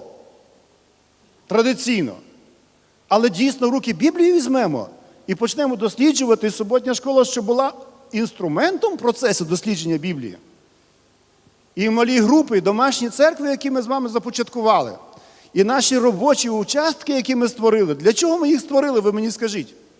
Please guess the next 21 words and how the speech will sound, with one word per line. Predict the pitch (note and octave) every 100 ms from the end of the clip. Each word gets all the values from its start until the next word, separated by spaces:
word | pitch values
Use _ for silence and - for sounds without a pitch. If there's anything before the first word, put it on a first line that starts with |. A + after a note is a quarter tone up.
| _ _ _ _ _ -
Дорогі | G3+ A#3+ B3+
мої | A#3+
брати | G#3 G#3+ G#3+
і |
сестри, | G3+ G3+
скажіть, | F#3 C4+ A#3+ A3
для | A#3+
чого | E4 F#4 E4+
ми | D#4+
створили | - C4 B3+
домашні | A#3 A3+ A#3 -
церкви | A3 B3 A#3 F#3 - - -
і | G#3+
робочі | A#3+ A3 B3 A#3+
участки, | A#3 A3 C4+ B3+ - A3+
які | A3 C#4
ми | C4
з |
вами | B3+ D4+ C#4+
разом | D4+ D4 C#4
творили? | B3 C#4+ D4 C4 B2